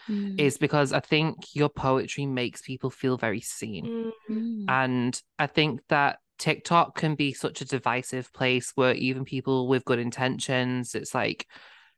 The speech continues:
Speaker 2: uh, there's a girl that I follow on TikTok who does, like,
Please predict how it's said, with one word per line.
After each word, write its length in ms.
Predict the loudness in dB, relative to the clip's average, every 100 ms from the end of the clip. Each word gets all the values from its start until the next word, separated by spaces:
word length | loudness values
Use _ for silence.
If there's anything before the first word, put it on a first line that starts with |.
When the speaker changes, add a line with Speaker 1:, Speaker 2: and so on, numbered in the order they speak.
| _ _ _ _ _
Speaker 2:
uh, 140 | 2 4
there's 240 | 4 6
a 220 | 6 6 6
girl 280 | 6 6
that 160 | 4 4
I 160 | 2 0
follow 460 | 0 0 2 0
on 120 | -2 -4
TikTok 400 | -8 -8 -8 -4
who 100 | -2
does, 240 | 0 0
like, 200 | -2 -2